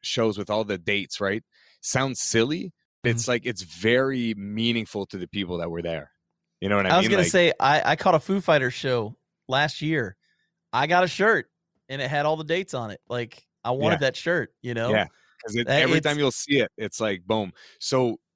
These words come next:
Speaker 1: so merch to me is that opportunity. And I'm not saying I'm doing <laughs> this with my, with my merch, but it's certainly what I'm, I, I would like to create. It's like, I don't want people just to buy a T-shirt to encourage me. I, what I want in, I don't want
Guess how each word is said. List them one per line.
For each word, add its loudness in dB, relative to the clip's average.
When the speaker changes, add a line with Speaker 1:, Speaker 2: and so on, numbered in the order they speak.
Speaker 1:
so -2
merch 0
to -4
me -2
is -4
that 0
opportunity. -6
And -8
I'm -8
not -2
saying -6
I'm -6
doing -2
<laughs> -16
this -4
with -6
my, -4
with -2
my 4
merch, 2
but 0
it's -8
certainly -2
what 0
I'm, -6
I, -4
I -2
would -8
like -2
to -10
create. -4
It's -8
like, -4
I -8
don't 2
want -2
people -2
just -10
to -12
buy 0
a -4
T-shirt -4
to -4
encourage -2
me. 0
I, 2
what 0
I 4
want 0
in, -2
I 2
don't 2
want -4